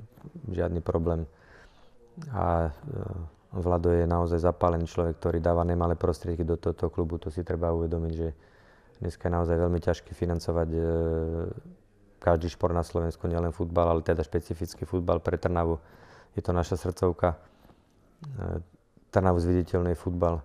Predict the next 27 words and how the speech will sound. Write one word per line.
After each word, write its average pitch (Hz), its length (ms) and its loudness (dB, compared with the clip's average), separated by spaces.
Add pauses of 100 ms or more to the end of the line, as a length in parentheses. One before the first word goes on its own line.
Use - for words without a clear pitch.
(160)
zviditeľňuje 87 960 0 (680)
vlastne 87 320 -2
celý 87 240 4
región 85 480 4
a 82 160 2
to, 92 160 0
to 90 160 -2
si - 160 -4
my 85 80 0
musíme 85 320 0
uvedomiť. 82 480 0
A 82 80 2
to, 87 400 0
to, 87 140 0 (640)
to, 90 160 -4
že 82 160 -2
pán 85 320 0
Por 87 160 2
dáva 85 160 4
do 82 160 -2
toho - 120 -2
peniaze, 82 360 -2
to - 80 -14
si 78 160 -6
treba 82 240 0
vážiť. 80 320 0 (1700)
Eh, 82 360 -4